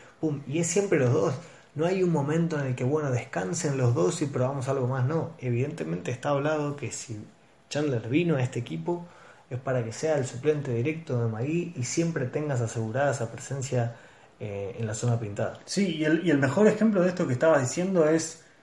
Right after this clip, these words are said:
Speaker 2: eh, la victoria contra los Kings, ¿no? Del sábado, que si no es, si no fue la mejor victoria de la temporada, pegan el palo porque, eh, está ahí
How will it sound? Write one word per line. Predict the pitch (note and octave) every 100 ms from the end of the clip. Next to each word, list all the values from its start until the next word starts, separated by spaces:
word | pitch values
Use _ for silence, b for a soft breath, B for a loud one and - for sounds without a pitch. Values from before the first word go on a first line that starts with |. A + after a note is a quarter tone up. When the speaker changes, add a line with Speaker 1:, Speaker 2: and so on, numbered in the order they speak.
| b
Speaker 2:
eh, | C#3+ C3 A#2+ A#2 A#2 - _
la | C#3 B2+
victoria | B2 D#3+ E3 C#3
contra | B2+ B2 A#2 A2+ A2
los | A2+ A2+
Kings, | D3 C3+ A#2 A#2
¿no? | B2+
Del | C3
sábado, | A#2+ D#3 F3 C#3+
que | B2+
si | -
no | C3 F#3
es, | - - D#3
si | C#3
no | C3+
fue | A3
la | G#3+
mejor | - F#3+
victoria | D#3+ C3 F3+ F3+ D#3
de |
la | C3
temporada, | B2 C3+ F#3+ G#3 C3+
pegan | D3+ D3 C3+
el | B2
palo | D#3 E3+ F3 G3 G3
porque, | C#3 A#2+ B2+ A#2 A2 G#2+ b b b b b -
eh, | C#3 B2 B2 B2+
está | - C#3
ahí | C#3+ D3+ C#3+ A#2+ A2